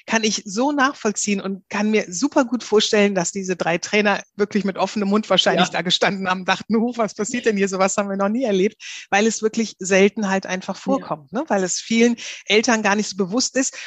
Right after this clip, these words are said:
Speaker 1: und im Umkehrschluss aber auch vielen, äh, TrainerInnen gar nicht bewusst ist, was Eltern alles so leisten, damit der Fußball, äh, funktionieren kann, ne? Also wenn wir jetzt beispielsweise im Fußball weiterbleiben. Und, ähm, ich finde, das ist eben halt auch etwas, was, ähm, so extrem,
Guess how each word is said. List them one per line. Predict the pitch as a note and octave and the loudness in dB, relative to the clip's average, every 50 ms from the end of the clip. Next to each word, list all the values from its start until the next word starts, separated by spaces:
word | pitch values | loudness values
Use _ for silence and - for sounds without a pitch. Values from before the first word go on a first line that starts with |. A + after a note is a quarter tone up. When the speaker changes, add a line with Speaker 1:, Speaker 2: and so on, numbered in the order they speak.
| - - - | -10 -4 2
Speaker 1:
und | A3 G#3+ | 4 4
im | A3 A3 | 4 4
Umkehrschluss | A3 C4+ E4+ F4+ - C#4 C4 - - A#3+ A3+ - | 2 0 0 2 2 2 2 2 2 0 0 2
aber | G#3+ G3 F#3+ F3+ | 2 2 2 2
auch | E3+ F#3+ F#3 | 2 0 -2
vielen, | - - A3+ G#3+ A3 G#3+ G#3 G#3 - | -4 -2 2 4 4 4 2 0 -2
äh, | - F#3 F#3 F3+ | -2 -2 -2 -2
TrainerInnen | F3+ - - G#3 G#3 G#3 G3+ F#3+ G3+ G3+ | -2 -2 0 0 2 2 2 0 -2 -2
gar | G3+ G3 F#3 | -2 -2 -2
nicht | F#3+ F#3+ - | -2 -4 -8
bewusst | - G3 F3+ G#3 - - | -8 -6 -6 -6 -6 -4
ist, | F#3 F#3+ - | -4 -2 0
was | G3 F#3+ - | 0 0 2
Eltern | F#3+ B3+ C#4+ D4+ C#4 A3+ | 4 4 4 4 4 0
alles | F3 F3+ F3+ | 2 0 0
so | E3+ - - | 0 0 -2
leisten, | F#3 E3+ D#3 D#3+ D#3 - - - - D3 C3+ _ - - - - | 0 0 0 0 0 -4 -6 -8 -10 -14 -16 _ -20 -20 -10 -2
damit | - G3 G3+ G#3 G3+ - | 0 2 4 4 4 4
der | F#3+ | 2
Fußball, | F3 - - F#3 - - D#3 D3+ - - _ - | 2 0 -4 -6 -6 -6 -6 -8 -8 -8 _ -4
äh, | F3+ E3 E3 E3 | -2 -2 -2 -2
funktionieren | - - E3 D3+ - - E3 D#3+ D#3+ D3+ C#3+ D3+ | -4 -8 -14 -12 -10 -10 -8 -6 -6 -6 -6 -8
kann, | - - D3+ D3+ | -10 -10 -8 -4
ne? | F#3+ A#3+ | -2 0
Also | A3+ F3+ F3+ E3 | 0 -2 -2 -4
wenn | D#3+ E3 | -4 -4
wir | D#3+ | -4
jetzt | D#3 D#3 - - | -4 -4 -4 -4
beispielsweise | E3 D#3 D#3 - D#3+ - - D#3+ D#3+ D#3 | -4 -4 -4 -6 -8 -6 -4 -4 -4 -4
im | E3 E3+ | -8 -10
Fußball | - - G3+ - - E3+ E3+ D#3+ | -6 -6 -6 -4 -2 -2 0 0
weiterbleiben. | D#3+ D#3+ - F3 D#3 D#3+ E3 D#3 D#3 D#3+ E3+ D#3+ - - - - - - - - | 0 0 0 -2 -2 -2 0 0 0 0 -2 -6 -10 -12 -14 -12 -14 -14 -14 -8
Und, | - F#3+ F#3 F3+ F3+ E3 - - - | -4 -2 -2 -2 -2 -2 -2 -2 0
ähm, | F#3+ F#3 F#3 F#3 F3+ E3+ - _ _ _ _ _ _ _ _ _ - - | 0 0 0 0 -4 -6 -10 _ _ _ _ _ _ _ _ _ -16 -10
ich | - F#3 - | -6 -4 -2
finde, | - A#3 A3+ A3 G#3 | 0 2 2 2 2
das | F3 F#3+ G#3 A#3 - | 2 2 0 0 -2
ist | - A#3+ A3 - - - | -4 -4 -4 -4 -6 -4
eben | - A3 A3+ G#3 G3+ | -2 -2 0 0 2
halt | G3 G3+ G3 - | 2 2 2 0
auch | F3 F#3 G#3 G#3 - | -2 -2 -2 -4 -4
etwas, | - G#3 - - G3+ G3 - - - - - - - - _ | -8 -6 -2 0 0 0 0 -4 -8 -14 -16 -16 -18 -12 _
was, | - G3 G3+ G3+ - - - - - | 0 2 2 2 2 0 -2 -4 -2
ähm, | F#3 G3 F#3+ F#3 F3+ - - - | -2 0 0 -2 -4 -8 -14 -14
so | - - A3 A3+ - | -6 -2 -2 -2 0
extrem, | - - - - - - - - A#3 A#3 A#3 A#3 A#3 A3+ A3 G#3+ | -2 -2 0 0 -2 -2 -2 0 2 2 2 2 2 0 -2 -6